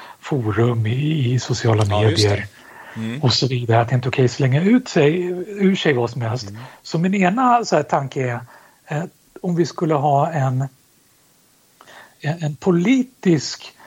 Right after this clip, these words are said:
Speaker 1: moderator, alltså
Speaker 2: Mm.
Speaker 1: kanske en teknokratisk moderator då,
Speaker 2: Mm.
Speaker 1: som inte har någon, eh, politisk,
Speaker 2: Mm.
Speaker 1: eh, tillhörighet, eh, eller någonting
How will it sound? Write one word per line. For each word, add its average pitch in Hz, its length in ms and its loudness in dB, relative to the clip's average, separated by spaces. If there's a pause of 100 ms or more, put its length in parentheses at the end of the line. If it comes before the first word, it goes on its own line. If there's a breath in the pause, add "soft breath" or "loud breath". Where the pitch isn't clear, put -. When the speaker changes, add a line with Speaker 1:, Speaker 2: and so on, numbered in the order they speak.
(180 loud breath)
Speaker 1:
moderator, 156 640 2
alltså 170 180 0
Speaker 2:
Mm. 185 280 -12
Speaker 1:
kanske 220 220 2
en 202 80 -2
teknokratisk 220 840 0
moderator 131 520 0
då, 147 60 -6
Speaker 2:
Mm. 175 120 -4
Speaker 1:
som 147 160 0
inte 135 200 2
har 151 240 6
någon, 113 320 -6 (500 loud breath)
eh, 135 380 -2 (140)
politisk, 123 720 -2
Speaker 2:
Mm. - 140 0 (100)
Speaker 1:
eh, 107 220 2 (400 loud breath)
tillhörighet, 127 840 2
eh, 147 300 -2
eller 117 200 -2
någonting 110 580 -4